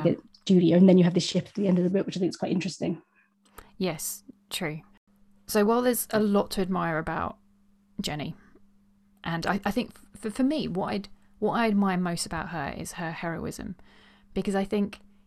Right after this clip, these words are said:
Speaker 1: in lots of romance books, there will be a couple and one of them loves the other and the other person doesn't love them or hasn't realised that they love them yet. And the person who is in love says, "I cannot possibly marry this person because it would be so,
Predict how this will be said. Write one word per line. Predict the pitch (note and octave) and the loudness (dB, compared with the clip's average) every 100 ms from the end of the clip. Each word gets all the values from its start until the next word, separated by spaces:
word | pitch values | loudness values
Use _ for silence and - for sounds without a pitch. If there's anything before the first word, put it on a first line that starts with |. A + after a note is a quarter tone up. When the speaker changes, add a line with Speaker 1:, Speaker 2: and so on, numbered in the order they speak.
| - | -4
Speaker 1:
in | G#3 G3+ G3+ | 0 2 2
lots | G3 - - B3+ | 2 -2 -4 -4
of | G#3 | -4
romance | F3 F3 D#3+ - | -4 -4 -6 -8
books, | - C3+ - - - - - - | -8 -10 -10 -12 -14 -14 -14 -8
there | E3 | -4
will | E3+ | -4
be | F3+ | -4
a | F#3 | -4
couple | - - - F#3 A#3+ - - - | -6 -8 -6 -4 -6 -8 -20 -12
and | E3+ E3 D#3+ D#3+ - - - _ _ _ _ _ _ F#3 | -8 -6 -6 -6 -10 -12 -20 _ _ _ _ _ _ -2
one | G3 A3 | 2 4
of | G3+ | 2
them | E3+ E3+ F#3+ G3 - - | 0 -2 -2 -6 -12 -10
loves | F3+ F3 F3+ - | -4 -4 -4 -4
the | F3+ | -2
other | E3 D#3 D3+ D3+ - - _ _ - | -2 -4 -8 -10 -20 -20 _ _ -8
and | F3 | -4
the | F3+ | -2
other | F3+ | -2
person | F3 E3 - E3 | -4 -6 -8 -8
doesn't | F#3 - - | -6 -8 -8
love | D#3 | -12
them | - F3 E3+ _ _ _ - - - | -12 -14 -14 _ _ _ -20 -20 -16
or | E3+ | -10
hasn't | F3+ D#3+ D3+ | -10 -10 -10
realised | D#3+ D#3 - | -10 -10 -12
that | - | -12
they | D#3+ | -10
love | D3 D#3 | -10 -10
them | D3+ | -10
yet. | C3 - _ - - - - - _ _ _ _ - | -10 -12 _ -20 -20 -20 -20 -20 _ _ _ _ -8
And | F3+ E3+ E3+ | -6 -4 -4
the | F3 | -2
person | G3 F#3+ F#3+ | -2 0 2
who | F#3+ | 2
is | A3 | 2
in | G#3+ E3+ | 2 0
love | D#3 D#3 | -4 -8
says, | - E3 D#3 | -8 -8 -8
"I | E3 | -10
cannot | - - G3+ - | -10 -6 -6 -6
possibly | G3 - F3 | -8 -10 -8
marry | F3 E3 E3 E3 | -8 -6 -6 -8
this | D#3+ | -10
person | - D#3 D#3 E3 D#3+ - | -10 -10 -10 -12 -12 -14
because | - F3 | -12 -12
it | - | -12
would | |
be | E3+ E3+ - | -12 -10 -8
so, | - F#3+ G3+ G3+ | -6 -2 -2 -2